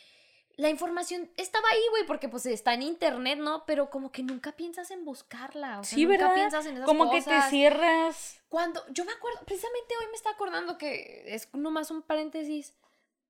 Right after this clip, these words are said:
Speaker 1: que una, era, eh, creo que de las primeras veces que tenía relaciones, güey. Y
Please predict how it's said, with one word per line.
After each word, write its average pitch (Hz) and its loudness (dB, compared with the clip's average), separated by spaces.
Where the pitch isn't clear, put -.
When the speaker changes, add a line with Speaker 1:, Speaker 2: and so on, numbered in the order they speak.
Speaker 1:
que 269 -2
una, 269 0
era, 277 -2
eh, 247 -14
creo 247 -10
que 311 -12
de 294 -4
las 208 -12
primeras 190 -12
veces 220 -10
que 214 -16
tenía 185 -14
relaciones, 180 -10
güey. - -20
Y 277 -2